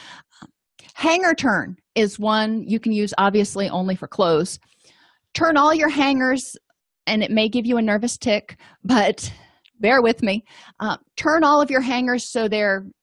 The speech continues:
you know, facing out, which is kind of opposite. And then as you use things, as you wear things, turn the hanger back around when you hang them back up. So you turn everything around so all the hangers are wrong way.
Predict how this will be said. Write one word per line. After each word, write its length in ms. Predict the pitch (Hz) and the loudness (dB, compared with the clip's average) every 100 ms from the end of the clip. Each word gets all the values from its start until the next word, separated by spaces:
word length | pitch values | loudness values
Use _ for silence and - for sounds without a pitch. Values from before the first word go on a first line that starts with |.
| _ _ _ - | _ _ _ -10
you 140 | 214 | -6
know, 160 | 160 139 _ _ _ _ - | -6 -8 _ _ _ _ -2
facing 400 | 240 - 202 - | -2 -2 -4 -2
out, 480 | 175 139 - - - _ | -2 -2 -6 -18 -20 _
which 160 | 196 196 | -10 -8
is 120 | 185 | -10
kind 240 | - 196 | -6 -2
of 200 | 185 170 - - _ _ _ _ - | -2 -4 -10 -20 _ _ _ _ -4
opposite. 560 | 170 - 151 - 98 _ - - - - _ - | -2 -2 -8 -8 -12 _ -20 -20 -20 -20 _ -6
And 160 | 233 240 | 0 0
then 140 | 233 - | 0 -2
as 320 | 240 294 262 | 0 0 0
you 140 | 262 | -2
use 420 | 220 247 330 339 | 0 0 0 0
things, 420 | - 190 170 208 - | -2 0 -2 -4 -2
as 200 | 208 226 | -2 0
you 80 | 247 | 0
wear 260 | 220 247 | 2 2
things, 460 | 277 196 156 202 - _ _ _ _ - | 0 -2 -2 -4 -8 _ _ _ _ -2
turn 200 | 269 262 | 0 2
the 80 | |
hanger 320 | 240 254 254 233 | 2 2 2 2
back 240 | 202 208 | 0 0
around 380 | 202 190 190 190 | 0 2 2 0
when 140 | 196 | -2
you 80 | 190 | -2
hang 240 | 214 208 | 0 0
them 120 | 202 190 | -2 0
back 300 | 180 190 196 | 0 0 0
up. 300 | 175 - - _ _ _ _ - - - | 0 -2 -20 _ _ _ _ -20 -20 -6
So 380 | 233 185 165 - | 0 0 0 -4
you 120 | 196 | -6
turn 180 | 208 208 | -4 -2
everything 460 | 185 247 330 339 294 | 0 0 0 0 0
around 460 | 269 220 208 220 - | 2 0 0 -2 -2
so 120 | 196 | 0
all 180 | 196 214 | 2 2
the 80 | |
hangers 400 | 226 214 214 214 | 0 0 -2 -2
are 80 | 226 | -4
wrong 300 | 196 180 180 | 0 0 0
way. 280 | 156 143 | -2 -2